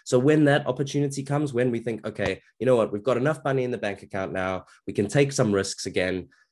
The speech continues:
then, um, then I think we'll have to ramp up that innovation and creativity. Um, I think it changes for, for different businesses. And, um, yeah, I think, I think for us right now, it's a period where we need to keep our head down, focus on attracting more and more clients,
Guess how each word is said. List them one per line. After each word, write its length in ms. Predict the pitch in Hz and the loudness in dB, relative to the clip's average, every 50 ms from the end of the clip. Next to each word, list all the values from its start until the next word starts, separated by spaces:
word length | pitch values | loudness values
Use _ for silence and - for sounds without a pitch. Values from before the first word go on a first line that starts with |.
| _ _ | _ _
then, 360 | - - 110 113 113 110 104 98 | -4 -2 0 2 2 2 2 2
um, 240 | 98 98 95 95 82 | 2 0 0 -2 -2
then 200 | - 107 110 104 | 0 0 0 0
I 40 | 98 | -2
think 180 | 92 104 98 | -4 -6 -4
we'll 140 | 101 101 98 98 | -2 -2 -2 -2
have 140 | 95 - | -4 -6
to 100 | - 98 | -8 -8
ramp 300 | 87 95 92 95 92 - | -4 -2 -2 -4 -2 -4
up 140 | 98 90 - | -6 -6 -4
that 180 | - 90 87 - | -6 -6 -6 -6
innovation 480 | 87 95 87 87 90 90 - - 92 | -8 -4 -2 -2 -2 -2 -4 -6 -6
and 100 | 90 87 | -8 -6
creativity. 680 | - - 92 90 87 - - 90 90 - - 85 82 - - - - - - - _ - | -4 -4 -4 -4 -2 -4 -6 -8 -8 -6 -6 -6 -8 -8 -12 -20 -20 -20 -20 -20 _ -4
Um, 400 | 95 92 90 92 92 85 - - _ _ - 73 71 - - - | -2 0 0 0 -2 -4 -6 -10 _ _ -6 -6 -6 -6 -4 -4
I 80 | - 127 | -2 0
think 140 | 165 160 160 | 2 2 2
it 100 | 147 139 | 2 2
changes 340 | - 143 135 131 123 113 - | 2 4 4 4 2 0 0
for, 220 | - 113 110 98 | 0 0 0 0
for 160 | - - 104 | -2 -2 -2
different 320 | - 104 101 - 98 87 - | 0 0 0 -2 -4 -4 -4
businesses. 480 | 92 85 95 92 90 - 95 87 90 | -4 -4 -4 -8 -6 -6 -6 -4 -2
And, 360 | 90 92 87 82 85 85 - - | -2 -2 -2 -4 -6 -6 -4 -4
um, 320 | 90 87 87 87 87 85 - _ _ _ _ _ _ _ _ _ _ _ _ _ _ _ _ _ - - _ _ _ _ _ _ _ | -2 -2 -2 -4 -6 -8 -12 _ _ _ _ _ _ _ _ _ _ _ _ _ _ _ _ _ -20 -20 _ _ _ _ _ _ _
yeah, 220 | 101 98 87 - - - - | 0 0 0 -2 -6 -8 -8
I 100 | 95 95 | -4 0
think, 240 | 117 110 104 101 - | 2 2 0 0 0
I 60 | 104 104 | -2 -2
think 160 | 120 117 107 | -2 -2 0
for 120 | - 107 | 2 2
us 220 | 113 131 139 - - | 2 2 2 0 0
right 240 | 110 113 110 - | 0 2 0 0
now, 260 | - 110 113 123 143 120 | 0 0 0 2 2 2
it's 180 | 98 98 - | 0 -2 -4
a 80 | 101 - - _ _ | -8 -10 -10 _ _
period 340 | - 107 101 98 98 95 85 | -2 0 0 2 2 0 0
where 160 | 92 95 90 | 0 -2 -2
we 60 | 87 90 | -2 -4
need 200 | 92 92 90 - | -6 -6 -8 -10
to 80 | 90 | -12
keep 200 | - - 113 104 | -8 -6 -2 0
our 160 | 107 104 107 | 2 2 2
head 160 | 110 110 107 107 | 2 2 2 2
down, 440 | 113 110 107 107 107 107 107 104 | 2 2 4 2 2 0 -2 -6
focus 420 | - - - 107 104 104 107 98 - | -6 -2 0 0 0 0 -2 -4 -2
on 100 | 101 95 | -2 -2
attracting 460 | 90 - - 101 92 - - 95 95 | -2 -2 -2 -4 -4 -4 -6 -6 -4
more 220 | 101 113 131 139 | 0 2 2 2
and 80 | 135 131 | 2 2
more 160 | 117 113 104 | 0 -2 -4
clients, 560 | 104 - 98 95 92 95 92 98 95 - - | -4 -6 -6 -6 -6 -6 -8 -8 -10 -14 -18